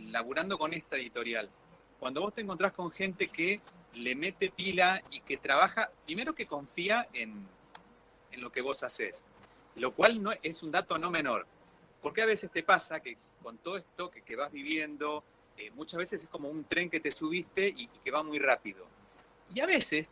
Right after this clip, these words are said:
eh, también tenés tus dudas y decís, "Che, pero esto", y, y que el, el primer, eh, el, el primer frente de batalla, que es el, de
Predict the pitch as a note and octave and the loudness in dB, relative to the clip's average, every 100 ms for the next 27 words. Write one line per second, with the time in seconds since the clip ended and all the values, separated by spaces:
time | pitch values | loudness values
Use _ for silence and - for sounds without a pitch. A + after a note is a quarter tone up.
0 | - - - A#2+ A2+ - C#3 A3+ F4 D#3+ | -16 -20 -12 -8 -8 -2 -2 0 -2 -2
1 | C3+ C3+ - C#3 E3 D#3 C3 C3 - - | -2 -4 -6 0 2 4 4 4 -2 -4
2 | C3+ - D#3 G3 F3+ D#3+ D#3+ E3+ - D#3+ | -6 -4 -2 0 0 0 -2 -2 -2 -2
3 | C#3 - - - - - - - - - | -2 -4 -16 -18 -20 -20 -20 -20 -20 -14
4 | D3+ C#3+ C#3 C3+ - - - C#3+ - D#3+ | -10 -8 -10 -12 -18 -20 -20 -12 -6 0
5 | D3+ D#3 D3+ - D#3+ G#3 C#4 - - - | 0 2 -2 0 2 4 4 2 -10 -10
6 | - A2+ A2 G2+ - - - - - - | 0 2 2 0 -8 -20 -20 -20 -20 -20
7 | - - C3+ C#3+ - D#3+ A#3+ - - A#3 | -10 -8 -2 -2 2 2 2 4 6 8
8 | G3 E3 C3+ C3 C3 G#3 G3+ C3+ C3 C3+ | 6 4 4 4 6 6 6 0 -6 -6
9 | C3+ A2 G2 - - G#2 | -6 -8 -12 -20 -18 -18